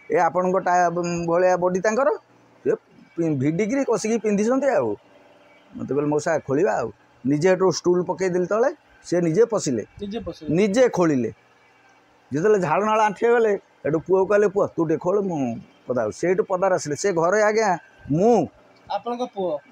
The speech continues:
Speaker 1: ନାଇଁ, ପୁଅ ବି ନାହିଁ।
Speaker 2: ପୁଅ ନାହିଁ।
Speaker 1: ନା। ଆଉ ମୋ ସ୍ତ୍ରୀ, ସେ ବାଟ ମୁହଁରେ ବସିଛି। ମୁଁ କେବଳ ସାକ୍ଷୀ ଗୋପୀନାଥ ଠିଆ ହେଇଛି, ମୁଁ
Speaker 2: ଠିଆ
Speaker 1: କିଛି କରିନି।
Speaker 2: ଆପଣ ଦେଖୁଛନ୍ତି କଣ ହଉଛି?
Speaker 1: ମୁଁ ଦେଖୁଛି।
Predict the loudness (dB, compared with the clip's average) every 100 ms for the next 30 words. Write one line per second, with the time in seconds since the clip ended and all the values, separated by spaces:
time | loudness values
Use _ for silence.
0 | -6 -2 0 0 2 4 4 2 0 -4
1 | -12 -14 -14 -14 -6 -6 -6 -10 _ _
2 | -10 -4 -2 0 -2 2 2 2 -2 _
3 | _ -8 -2 -2 0 2 4 4 2 -2
4 | -8 -8 _ -6 0 0 2 2 4 2
5 | 0 0 0 0 0 -2 -2 0 0 0
6 | -4 -4 -2 0 -2 0 2 2 0 -2
7 | -2 -2 -4 -4 -4 -2 -2 -2 0 0
8 | 2 0 -4 -8